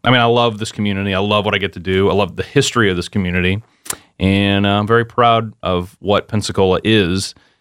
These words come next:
And, um, and I think that all of those are factors. If, you know, you, you've credited me with a lot of success in, in that you would call me Mister Pensacola. I don't consider myself like that. I'm just very proud of our community.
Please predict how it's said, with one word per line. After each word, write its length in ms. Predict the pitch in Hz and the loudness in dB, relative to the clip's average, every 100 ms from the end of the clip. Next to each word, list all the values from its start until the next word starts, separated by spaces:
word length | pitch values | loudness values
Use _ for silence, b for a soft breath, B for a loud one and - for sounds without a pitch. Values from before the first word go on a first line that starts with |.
| b _ | b _
And, 360 | 95 98 98 98 | 0 2 2 2
um, 400 | 98 98 98 101 _ _ _ 101 | 2 0 -2 -6 _ _ _ -2
and 80 | |
I 60 | 104 | 0
think 200 | 104 110 | 0 0
that 100 | 117 | 0
all 200 | - 110 | 2 2
of 120 | 107 | 2
those 180 | 101 101 | 2 0
are 60 | 95 | -2
factors. 640 | - 110 95 98 101 - | 0 -2 0 0 0 -2
If, 140 | 110 - | -6 -8
you 180 | - 104 | -2 0
know, 100 | 92 | 2
you, 240 | 101 104 | 2 2
you've 200 | 101 110 | 2 0
credited 300 | 95 120 107 | 2 0 0
me 80 | 101 | -2
with 100 | 104 | 0
a 40 | 98 | 0
lot 140 | 98 | 0
of 80 | 90 | -2
success 520 | - 90 - 98 92 | -6 -4 0 0 0
in, 180 | 104 98 b b b b | -2 -4 b b b b
in 140 | 110 110 | 2 2
that 280 | 107 95 - | 2 -2 -4
you 140 | 104 104 | -2 0
would 160 | 98 | -2
call 180 | - 113 | 0 0
me 120 | 110 | 2
Mister 260 | 104 98 101 | 0 -2 -4
Pensacola. 720 | 110 101 - 104 95 92 87 - _ _ _ _ _ _ - - _ _ _ _ | -2 -4 0 2 2 0 -4 -12 _ _ _ _ _ _ -20 -20 _ _ _ _
I 120 | 131 | 2
don't 180 | 127 113 | 2 -2
consider 360 | - 104 120 117 | -6 -2 0 2
myself 500 | 123 123 156 151 - _ | 2 2 0 -2 -4 _
like 220 | 135 139 | 0 0
that. 280 | 160 165 - - | 0 0 -2 -4
I'm 100 | 110 | -4
just 140 | 104 | -2
very 160 | 104 85 | -2 -2
proud 340 | - 95 87 | -2 0 0
of 80 | 80 | -2
our 100 | - | -6
community. 580 | - 85 80 - - | -6 -6 -6 -8 -12